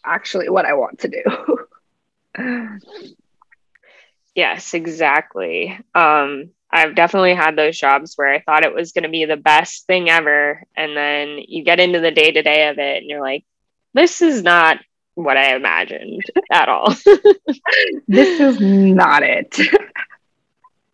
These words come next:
Speaker 1: <laughs> I love it. So what is one thing you would tell your younger self after gone through,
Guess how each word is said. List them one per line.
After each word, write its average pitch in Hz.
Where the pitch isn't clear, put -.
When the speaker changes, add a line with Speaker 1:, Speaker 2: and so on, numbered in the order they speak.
Speaker 1:
<laughs> -
I 262
love 180
it. 170
So 214
what 214
is 330
one 226
thing 202
you 190
would 185
tell 190
your 190
younger 226
self 208
after 208
gone 202
through, 202